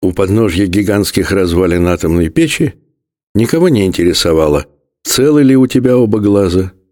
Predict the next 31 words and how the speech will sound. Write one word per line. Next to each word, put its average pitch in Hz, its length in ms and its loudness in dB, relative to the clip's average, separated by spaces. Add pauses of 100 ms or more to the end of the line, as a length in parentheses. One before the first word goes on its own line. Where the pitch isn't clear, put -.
и 92 80 0
все 131 240 0
ли 98 100 2
десять - 400 -4
пальцев - 400 -4
у 71 40 -4
тебя 82 240 -2
на 90 100 0
руках. - 480 -6 (880)
Вот - 220 0
тебе 85 220 -4
снаряжение, 131 760 0 (280)
вот - 300 -2
тебе 73 240 -2
противогаз, 92 720 -2 (500)
вот 123 200 0
тебе 98 200 -4
бульдозер. 110 600 -2 (680)
И 147 140 0
Ким 202 280 0
все - 300 0
два 85 200 0
месяца 143 520 0
проработал 92 680 0
бульдозеристом. 80 920 -2 (640)
То 170 120 0
ли 110 100 2
забивал 82 480 0
там 82 160 -4
какой-то 78 460 -6
тоннель, 120 500 -2